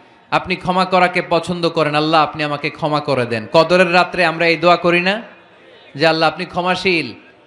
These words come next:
আল্লাহ, আপনি ক্ষমা করাকে পছন্দ করেন, আল্লাহ, আপনি আমাকে ক্ষমা করে দেন"? আল্লাহর কাছে আমরা ক্ষমা চাই, কিন্তু আমরা নিজেরা নিজেদেরকে ক্ষমা করতে পারি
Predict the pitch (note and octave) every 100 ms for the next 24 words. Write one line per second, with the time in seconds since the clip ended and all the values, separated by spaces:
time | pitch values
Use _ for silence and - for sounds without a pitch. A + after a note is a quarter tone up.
0 | _ C3+ D3+ D3+ D3 D#3 - D#3 D#3+ D#3+
1 | D3+ D#3 D3 C#3+ D#3 D3 D3 C#3 B2+ A#2+
2 | G#2 - - - - C#3 C#3+ C3+ B2+ D3+
3 | C3+ C#3 D#3+ - D3 D3 C#3+ C#3 C3 A#2+
4 | G2+ F#2+ - - C#3+ E3 F3+ G#3+ G#3+ G3+
5 | G#3 F#3+ F#3+ F#3+ F#3+ F3+ F#3+ E3+ D3+ C3
6 | A2+ G2 - - - _ - D#3+ E3 E3+
7 | E3+ F3 F3+ F3+ F#3+ F#3 F3+ - E3 D#3+
8 | E3 E3+ E3 E3 E3 E3+ D3+ D3 D#3+ G3+
9 | B3 B3+